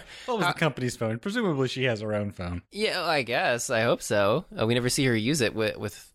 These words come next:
Speaker 2: anyone in her personal life, but, uh, it, I'm just thinking of, like, how I would get back if I were to throw my iPhone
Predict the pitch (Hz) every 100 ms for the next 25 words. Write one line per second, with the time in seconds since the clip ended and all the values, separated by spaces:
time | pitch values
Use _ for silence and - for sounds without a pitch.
0 | _ - 113 104 104 101 98 151 165 113
1 | 95 98 101 98 - 101 101 104 - -
2 | 147 165 147 156 147 - 92 170 156 151
3 | 160 143 139 120 120 110 127 113 110 107
4 | 104 113 101 104 104 101 101 104 98 -
5 | 107 101 95 98 101 120 120